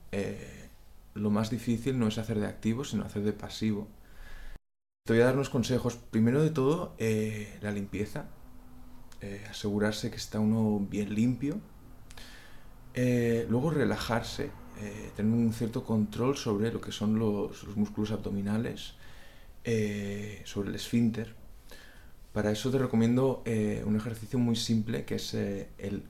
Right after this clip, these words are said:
contraer y, y di-, dilatar el, el ano.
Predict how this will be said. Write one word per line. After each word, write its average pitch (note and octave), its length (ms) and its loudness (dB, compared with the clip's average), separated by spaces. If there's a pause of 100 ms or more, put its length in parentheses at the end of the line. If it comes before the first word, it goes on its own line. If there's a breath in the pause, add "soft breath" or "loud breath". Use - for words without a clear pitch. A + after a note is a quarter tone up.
contraer A#2 680 4 (320)
y, G2+ 520 -2
y G2+ 140 -2
di-, G2+ 200 0 (100)
dilatar G2+ 560 -2 (220)
el, G2+ 500 -4
el G2+ 160 -4
ano. G#2 280 0